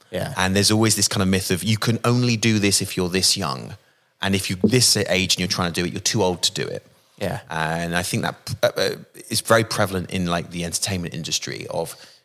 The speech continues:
Speaker 2: you have to be this
Speaker 1: Yeah.
Speaker 2: age to do this, otherwise you're too old or whatever. And I remember when I was about twenty or twenty-one,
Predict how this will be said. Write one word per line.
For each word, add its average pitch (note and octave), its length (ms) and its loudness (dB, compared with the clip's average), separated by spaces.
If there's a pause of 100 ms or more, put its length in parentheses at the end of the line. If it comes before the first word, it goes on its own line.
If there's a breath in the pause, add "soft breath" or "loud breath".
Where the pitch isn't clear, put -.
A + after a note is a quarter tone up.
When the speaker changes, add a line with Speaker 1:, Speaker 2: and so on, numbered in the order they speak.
Speaker 2:
you - 180 -10
have - 240 -2
to - 80 -4
be F2 140 -4
this F2+ 260 0
Speaker 1:
Yeah. E2+ 80 -4
Speaker 2:
age E2 260 -2
to - 100 0
do E2 200 -4
this, D#2+ 300 -2
otherwise D#2+ 380 -4
you're E2+ 100 -4
too D#2+ 240 -2
old D2+ 220 0
or D2 40 -8
whatever. B1+ 300 -6
And - 480 -10
I G2 100 2
remember G#2 400 4
when G2 140 4
I F#2+ 80 4
was F#2 140 2
about F2 340 0 (1120)
twenty G2+ 640 0
or - 60 -8
twenty-one, E2+ 600 -2